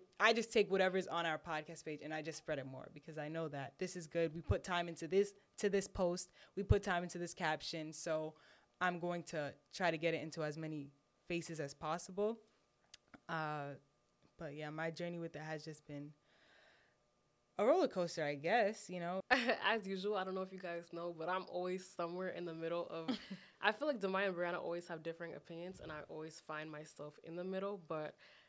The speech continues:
Speaker 2: I think I wasn't that interested in the idea of content creating in terms of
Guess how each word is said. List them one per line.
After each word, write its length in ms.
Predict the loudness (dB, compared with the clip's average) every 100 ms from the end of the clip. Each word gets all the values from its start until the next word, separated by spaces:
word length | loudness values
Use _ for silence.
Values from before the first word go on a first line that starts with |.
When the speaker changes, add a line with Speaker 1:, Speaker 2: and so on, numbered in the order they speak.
| 0
Speaker 2:
I 140 | 4 4
think 300 | 6 6 6
I 140 | 4
wasn't 480 | 4 4 4 4 0
that 180 | 0 0
interested 480 | -4 -6 -8 -6 -6
in 100 | -6
the 140 | -6
idea 420 | -6 -6 -6 -6 -8
of 80 |
content 380 | -6 -6 -6 -10 -10
creating 360 | -8 -6 -6
in 80 | -8
terms 380 | -8 -8 -8 -10
of 220 | -10 -10